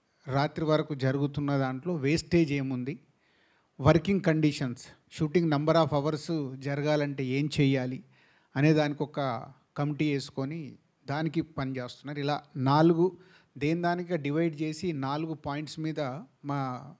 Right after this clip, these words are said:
ఛాంబర్ తరపు నుంచి స-, ఫైనల్ చేసిన వాళ్ళందరూ వర్క్ చేస్తున్నారు. So దీంట్లో ఇంకా క్లారిటీ ఏందంటే, అంటే చాలా మే-, ఇందాక కళ్యాణ్ గారు చెప్పినట్టు is a మీడియాలో కానీ YouTube ఛానల్స్లో కానీ ఎవరికి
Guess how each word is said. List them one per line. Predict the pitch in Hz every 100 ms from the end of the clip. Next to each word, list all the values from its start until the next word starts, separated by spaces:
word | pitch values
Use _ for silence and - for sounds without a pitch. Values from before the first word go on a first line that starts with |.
| _ _ _ _ -
ఛాంబర్ | 143 151 156 156 147 139 - - _ 156 151
తరపు | 143 143
నుంచి | 143 139 175 254 - _ _ _
స-, | - 151 127 120 113
ఫైనల్ | - 147 156 160 151
చేసిన | 147 151
వాళ్ళందరూ | 143 139 135 139 131 117
వర్క్ | 117 127 - 151
చేస్తున్నారు. | 127 - 127 - - _ _ _ _ _ _ -
So | 160
దీంట్లో | 180 196 208 170
ఇంకా | 190 - 165
క్లారిటీ | 165 170 175 208 208
ఏందంటే, | 202 190 185 202
అంటే | 196 -
చాలా | 180 185
మే-, | 156 151 147
ఇందాక | 151 180
కళ్యాణ్ | 170 165 170 175
గారు | 170 156
చెప్పినట్టు | 156 151 151 147 180 147 131 147 _ _ 143
is |
a | 143
మీడియాలో | 143 156 160 156 151 143
కానీ | 143 139 135 135 139
YouTube | 135 143 156 135 143
ఛానల్స్లో | 135 143 143 139 139
కానీ | 131 127 127 127 131 139
ఎవరికి | 131 151 156 175 170